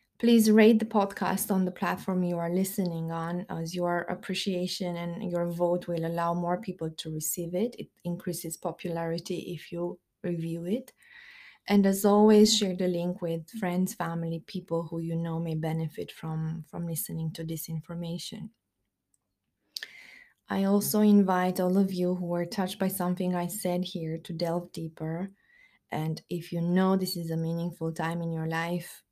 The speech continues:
book a consultation, whether or not you're a believer in astrology.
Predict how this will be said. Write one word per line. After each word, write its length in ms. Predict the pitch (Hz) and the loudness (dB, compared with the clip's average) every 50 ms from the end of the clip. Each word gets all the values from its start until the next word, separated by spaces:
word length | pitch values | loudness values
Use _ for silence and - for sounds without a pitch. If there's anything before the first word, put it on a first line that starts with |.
| _ - | _ -6
book 240 | 170 180 175 175 | -4 -4 -4 -4
a 60 | 180 175 | -8 -10
consultation, 960 | - - 175 165 170 151 - 170 175 175 - 165 160 165 165 - - 160 160 | -6 -4 -4 -4 -2 -4 -4 -6 -6 -4 -4 -4 -4 -4 -4 -6 -4 -4 -2
whether 260 | 160 160 165 160 160 | -2 -2 -2 -2 -2
or 80 | 160 160 | -2 -2
not 360 | 165 165 165 160 160 - - | -2 -2 -2 -4 -4 -6 -8
you're 180 | 165 160 165 | -8 -6 -6
a 40 | 165 | -4
believer 540 | 160 156 160 165 165 165 165 165 170 165 165 | -4 -4 -4 -4 -4 -4 -6 -6 -6 -6 -6
in 140 | 165 165 165 | -4 -4 -4
astrology. 800 | 165 160 - - - 175 165 165 165 160 156 - 160 - 202 | -4 -6 -6 -8 -8 -6 -6 -4 -4 -6 -8 -10 -12 -12 -12